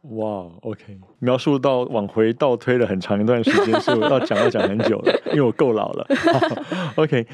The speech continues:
Speaker 1: 简单的来说的话，其实我求学包括到研究所，主要是念机械的背景，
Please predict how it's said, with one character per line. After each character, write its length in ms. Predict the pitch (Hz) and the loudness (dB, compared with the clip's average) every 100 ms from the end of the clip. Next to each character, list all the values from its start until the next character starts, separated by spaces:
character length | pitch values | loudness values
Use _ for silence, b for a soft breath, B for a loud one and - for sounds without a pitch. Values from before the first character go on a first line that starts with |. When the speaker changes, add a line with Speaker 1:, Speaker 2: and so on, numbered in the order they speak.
| B | B
Speaker 1:
简 200 | - 120 | -2 0
单 180 | 143 185 | 0 0
的 120 | 160 | 0
来 160 | 110 113 | 0 0
说 240 | 120 127 | 0 0
的 80 | 123 | 0
话， 240 | 117 127 | 0 -2
其 180 | 110 117 | -2 -4
实 280 | 110 117 107 | -2 0 0
我 360 | 110 101 98 92 - | 2 2 2 -2 -4
求 260 | - 113 | 0 0
学 300 | 120 - 107 | 0 2 2
包 180 | 110 127 | 2 0
括 120 | 131 | 0
到 180 | 123 123 | 2 2
研 120 | 107 | 2
究 200 | 107 135 | 0 0
所， 260 | 110 104 101 | 0 -2 -2
主 200 | - 101 | -2 0
要 140 | 107 | 0
是 140 | 104 113 | 0 -2
念 240 | 113 107 | 0 0
机 200 | 101 117 | 0 -2
械 180 | 107 117 | 0 0
的 100 | 95 | 0
背 220 | 92 104 | 0 -2
景， 220 | 90 - | -2 -8